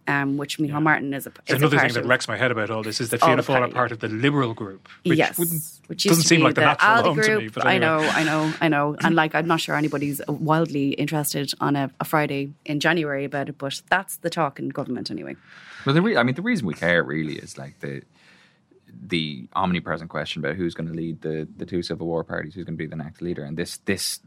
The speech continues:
Speaker 3: suggests that there is a, it may be slim, it may be vanishingly slim, but it suggests that that could happen all of a sudden. And then
Speaker 2: It,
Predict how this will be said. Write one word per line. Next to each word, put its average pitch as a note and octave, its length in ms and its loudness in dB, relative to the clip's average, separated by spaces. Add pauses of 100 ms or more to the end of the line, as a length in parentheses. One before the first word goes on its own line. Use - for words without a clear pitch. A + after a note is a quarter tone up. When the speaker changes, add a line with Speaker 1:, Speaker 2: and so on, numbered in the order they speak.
(120)
Speaker 3:
suggests F2 600 -2
that E2 200 -8
there E2+ 180 0
is E2 180 -4
a, D2+ 300 -2 (520)
it G2+ 80 2
may F#2 160 4
be E2 340 -2
slim, F2 400 0
it D2 40 -2
may D2+ 100 0
be E2 100 -2
vanishingly F2 680 0
slim, - 380 -8
but E2 100 -6
it - 80 -8
suggests E2 380 -4
that D#2 100 -10
that D#2+ 200 0
could - 120 -12
happen D#2 420 -4 (160)
all F#2+ 140 2
of - 80 -10
a - 40 -8
sudden. - 300 -4 (380)
And F2+ 160 -8
then E2+ 380 -2
Speaker 2:
It, - 120 -8